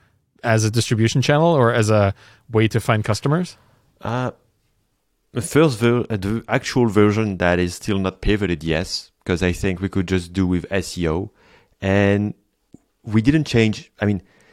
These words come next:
Speaker 2: since doing Twitter, we were so desperate to get sales and traffic that I mostly didn't touch the product for the past year. So the product didn't move much.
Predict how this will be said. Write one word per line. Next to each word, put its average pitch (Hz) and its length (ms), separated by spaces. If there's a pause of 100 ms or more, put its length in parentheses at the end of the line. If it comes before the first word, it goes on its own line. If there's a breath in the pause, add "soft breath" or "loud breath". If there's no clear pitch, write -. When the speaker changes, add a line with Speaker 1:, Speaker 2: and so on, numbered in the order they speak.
(220 soft breath)
Speaker 2:
since - 380
doing 113 280
Twitter, 110 320
we 98 160
were 98 180
so 139 240
desperate 104 600
to 95 100
get 85 200
sales 95 420
and 92 160
traffic 101 340
that 85 140
I 85 160
mostly 113 340
didn't 107 220
touch 90 240
the 85 100
product 104 400
for 90 140
the 80 80
past 80 260
year. 101 260
So - 120
the 90 80
product 139 340
didn't 104 240
move 104 220
much. 78 320